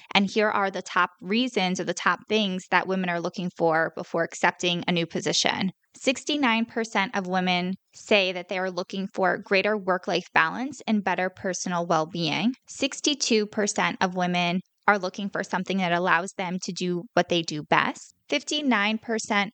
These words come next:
of women are looking for something that would significantly increase their income or improve their benefit package.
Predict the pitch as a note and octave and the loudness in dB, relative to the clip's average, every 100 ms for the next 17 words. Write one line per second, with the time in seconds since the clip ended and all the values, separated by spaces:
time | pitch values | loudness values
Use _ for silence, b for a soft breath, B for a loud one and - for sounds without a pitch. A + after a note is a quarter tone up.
0 | - G3 F#3 F#3 F#3 F#3 - G3 F3+ F#3 | 0 0 0 -2 -2 0 2 2 0 -2
1 | G3 - G3 - F3+ F#3 F#3+ F3+ E3+ F3 | -6 -2 -2 0 -2 -2 0 2 2 0
2 | F3 - F3+ G#3 B3 C4+ C#4+ B3+ B3 - | -2 -4 -2 0 0 -2 -2 0 -2 -2
3 | G#3 - G3+ G3+ - - G#3 A3+ C#4 C#4+ | -4 -2 -2 -2 -2 0 2 0 0 -2
4 | D4 G#3 F#3+ - A3 G#3 G#3 F3 E3+ F3+ | 0 -2 -2 -2 -2 0 0 0 0 0
5 | F3 - G#3 - F3+ D3 G#3 A#3 C4+ - | -2 -2 -4 2 4 4 2 -2 -2 -8